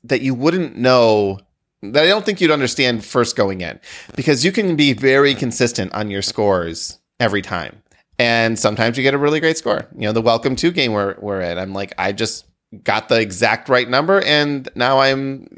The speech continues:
gonna have the highest score I've ever gotten in Welcome To." And that's fun.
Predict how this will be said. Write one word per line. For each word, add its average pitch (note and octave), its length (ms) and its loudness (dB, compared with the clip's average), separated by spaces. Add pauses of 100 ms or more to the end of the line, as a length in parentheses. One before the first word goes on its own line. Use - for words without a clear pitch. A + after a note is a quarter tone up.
gonna B2 140 -2
have B2 120 2
the A#2 80 0
highest B2 300 0
score C3 160 2
I've A#2 80 4
ever A#2 140 4
gotten G#2+ 200 2
in G2+ 120 -4
Welcome F#2+ 300 -2
To." - 200 -8 (460)
And A#2+ 320 0
that's F#2 320 -2
fun. B2 420 0